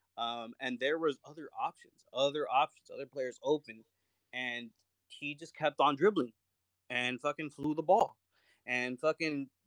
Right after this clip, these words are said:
just, just doing, like, frustration. I have to, like, he almost made it seem like his team depended on him, but if he would've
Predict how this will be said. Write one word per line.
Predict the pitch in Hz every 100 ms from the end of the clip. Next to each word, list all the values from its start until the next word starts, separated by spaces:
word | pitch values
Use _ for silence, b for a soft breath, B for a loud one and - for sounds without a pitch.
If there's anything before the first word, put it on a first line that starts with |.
| _ 151
just, | 170 - 143
just | 180 147
doing, | 131 214 202 170 139 - _ _ _ _ _ _ _ _
like, | 139 135 135 _ _ - 156
frustration. | 175 - 170 180 175 180 165 160 - _ _ _ _ 143
I | 151
have | 170
to, | - 175
like, | 156 147 _ _ _ _ _ _ -
he | 240 196 _
almost | 202 226 247 220
made | 233
it | 208
seem | - 202
like | 180 170
his | 175 - -
team | 202 190
depended | 160 - - 165 175 175
on | 185 185
him, | 202 196 _ _ _ _
but | 151 143
if | 151 - _ _
he | 185 196
would've | 180 190 170 147